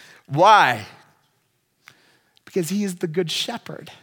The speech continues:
"I lay down my life for my sheep."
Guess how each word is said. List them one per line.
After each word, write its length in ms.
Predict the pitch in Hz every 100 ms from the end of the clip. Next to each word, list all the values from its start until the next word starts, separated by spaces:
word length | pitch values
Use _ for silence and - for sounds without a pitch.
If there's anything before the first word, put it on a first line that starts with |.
| _ _ _ _ _ _ _ _ _ _ _ _ 127
"I 80 |
lay 200 | 131 139
down 320 | 143 165 185 190
my 100 | 196
life 600 | 247 214 110 - - - _ _ _
for 200 | 135 147
my 180 | 170 190
sheep." 460 | - - - _